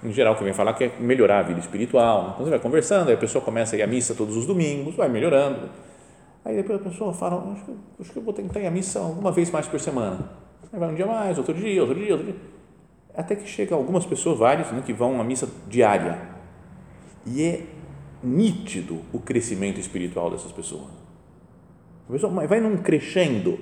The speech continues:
assim, contínuo, que a pessoa parece que não fez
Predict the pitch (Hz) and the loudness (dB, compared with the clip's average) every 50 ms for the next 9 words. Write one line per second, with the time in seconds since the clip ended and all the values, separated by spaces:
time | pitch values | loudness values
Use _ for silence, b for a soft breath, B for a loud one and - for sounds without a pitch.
0 | - - - - - - - - 202 185 - - 202 196 165 120 98 90 - - | -8 -12 -12 -12 -12 -8 -2 0 0 0 0 0 0 2 2 2 0 -4 -6 -10
1 | - - - - - - - - _ _ _ _ _ _ _ _ _ _ _ _ | -16 -18 -20 -20 -20 -20 -20 -20 _ _ _ _ _ _ _ _ _ _ _ _
2 | _ _ _ _ _ _ _ - - 170 175 - - - - - - 226 208 - | _ _ _ _ _ _ _ -12 -10 -10 -8 -4 -6 -4 -4 -4 -2 0 2 4
3 | 190 185 185 - 175 170 151 - 208 196 196 | 2 2 2 2 0 2 2 2 0 0 0